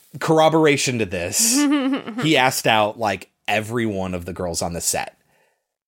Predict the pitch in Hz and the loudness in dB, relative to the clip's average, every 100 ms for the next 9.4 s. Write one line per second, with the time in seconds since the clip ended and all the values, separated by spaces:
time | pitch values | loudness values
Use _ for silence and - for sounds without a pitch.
0 | - 113 101 - - 185 294 214 95 87 | -2 -2 0 -2 -2 2 4 4 0 -2
1 | 160 - _ _ _ _ _ _ - 101 | -6 -8 _ _ _ _ _ _ -4 -2
2 | 101 120 - 214 214 123 76 82 127 _ | 0 0 2 4 4 4 -6 -12 -18 _
3 | _ _ _ _ - 92 - 120 120 123 | _ _ _ _ -14 -8 -4 -2 0 0
4 | 120 131 123 123 131 - 127 143 135 92 | 2 2 2 2 0 2 2 2 2 2
5 | 110 - - - _ - - - 151 147 | 0 -4 -4 -6 _ -20 -20 -4 0 2
6 | 151 135 95 113 - 107 160 214 247 55 | 2 0 0 -2 0 0 2 0 -2 -4
7 | - 107 - - _ _ _ _ _ _ | -6 -8 -12 -18 _ _ _ _ _ _
8 | _ _ _ _ _ _ _ - 175 92 | _ _ _ _ _ _ _ -8 -2 -2
9 | 131 254 320 | -2 0 -2